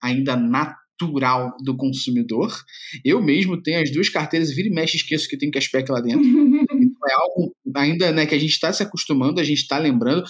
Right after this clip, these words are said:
Speaker 1: Eu lembro do cashback quando eu chego nos sites que expõem, igual o mister Cat. Falei, "Opa, é verdade, eu tenho saldo, hein? Acho que eu posso já comprar uma polo, posso comprar uma camisa de linha aqui rapidinho, hein?" Né? Acho que você lembra disso. Como é que foi implementar essas carteiras digitais, que é algo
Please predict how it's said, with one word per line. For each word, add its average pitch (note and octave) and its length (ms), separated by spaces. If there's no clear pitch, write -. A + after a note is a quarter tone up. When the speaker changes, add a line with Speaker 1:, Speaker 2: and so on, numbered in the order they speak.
Speaker 1:
Eu E3 80
lembro F3 360
do D3 120
cashback D3+ 540
quando G3+ 160
eu A#3 60
chego G3 280
nos G3 220
sites E3+ 460
que - 80
expõem, F3 460
igual D3+ 160
o D#3 40
mister F#3 260
Cat. E3 220
Falei, E3+ 140
"Opa, D#4+ 480
é C#4 40
verdade, D#4+ 540
eu D4 80
tenho D4+ 140
saldo, D4+ 480
hein? D4+ 160
Acho - 80
que C4+ 60
eu B3 60
posso B3+ 280
já C4 120
comprar C4+ 400
uma C#4 160
polo, B3+ 480
posso A#3 240
comprar A#3+ 300
uma A#3+ 60
camisa A#3+ 400
de A#3+ 140
linha B3 280
aqui B3+ 220
rapidinho, A#3+ 640
hein?" A#3 140
Né? G3+ 160
Acho G#3 300
que F#3+ 100
você F#3+ 180
lembra F#3+ 260
disso. D#3+ 200
Como C4+ 120
é G4 40
que - 80
foi C#4+ 200
implementar G#3 760
essas A3+ 180
carteiras F3 360
digitais, D#3 300
que - 100
é - 20
algo E3+ 160